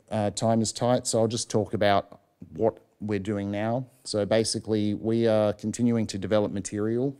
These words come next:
um, for the I O T kits. Um, we're doing a lot of engagement work with teachers. We're running a series of events called P L in the Pub,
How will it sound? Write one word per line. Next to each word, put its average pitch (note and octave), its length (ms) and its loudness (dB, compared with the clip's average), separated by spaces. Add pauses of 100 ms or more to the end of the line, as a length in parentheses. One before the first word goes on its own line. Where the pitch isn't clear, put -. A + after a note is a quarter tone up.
(100)
um, F2+ 240 -8
for G#2 200 -4
the G2+ 140 -4
I G2 220 0
O F#2+ 80 -4
T G#2+ 240 -6
kits. - 520 -4 (520)
Um, G2 280 0
we're B2 120 2
doing B2 240 4
a A#2 40 4
lot A#2 120 8
of A2 80 4
engagement G#2+ 540 2
work A2+ 220 2
with F#2+ 120 -6
teachers. A2+ 420 -2
We're G#2 100 0
running G#2 280 0
a F#2 60 -4
series G2+ 380 -4
of F#2 120 -8
events G2 560 -6
called G2 440 -6
P A2 200 -2
L G#2 160 2
in G#2 100 -2
the F#2+ 60 -2
Pub, B2 400 0